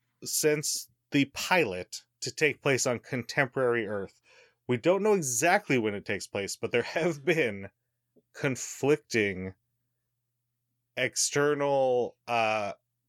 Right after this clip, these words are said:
resources via multiple media. Terrence Dicks wrote the novelization for this story.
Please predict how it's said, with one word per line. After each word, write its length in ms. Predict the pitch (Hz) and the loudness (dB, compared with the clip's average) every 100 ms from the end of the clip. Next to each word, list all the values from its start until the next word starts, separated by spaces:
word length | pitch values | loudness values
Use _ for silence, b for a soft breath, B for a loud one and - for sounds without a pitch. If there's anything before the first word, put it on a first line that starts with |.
| _ _ | _ _
resources 1000 | - 156 143 139 127 101 107 101 95 - - _ _ _ - | -6 0 2 2 2 0 -2 -4 -6 -8 -12 _ _ _ 0
via 420 | 131 123 113 110 | 2 4 4 2
multiple 380 | 104 123 113 120 | 2 0 2 0
media. 400 | 107 107 101 98 - b b b b b b _ _ _ _ _ _ _ _ _ | 0 -2 -2 -4 -6 b b b b b b _ _ _ _ _ _ _ _ _
Terrence 320 | - 180 156 | 2 4 2
Dicks 540 | 113 156 190 - - - - | 2 2 2 -2 -4 -6 0
wrote 220 | 135 123 | 0 2
the 80 | 117 | 2
novelization 840 | 120 120 117 110 117 117 - 143 | 4 4 2 0 0 0 -2 -4
for 140 | - 147 | -4 -4
this 160 | 143 | -2
story. 480 | - 143 143 143 147 | -2 0 0 -4 -8